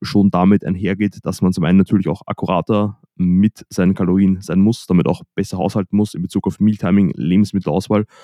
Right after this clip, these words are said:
und so weiter und so fort. Und ich glaub, da stimmst du auch zu, dass man da zuerst einmal ein bisschen mehr diesen Skill des Diäten erlernen muss, bevor man sich auch wirklich an solche Minicuts und wirklich, sag ich mal,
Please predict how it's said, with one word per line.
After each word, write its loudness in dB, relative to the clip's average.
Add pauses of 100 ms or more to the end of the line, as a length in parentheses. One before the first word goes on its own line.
(260)
und 2
so -2
weiter 2
und 4
so -2
fort. -2 (480)
Und 4
ich -10
glaub, -2
da -2
stimmst -2
du 0
auch -2
zu, 0
dass -4
man 4 (160)
da 0
zuerst -4
einmal 4
ein 4 (180)
bisschen 0
mehr 4
diesen 2
Skill -2
des -2
Diäten -4
erlernen 0
muss, 2
bevor -2
man 4
sich -4
auch -2 (100)
wirklich -2
an 4
solche -2
Minicuts 2
und 2
wirklich, 0
sag 0
ich -4
mal, 4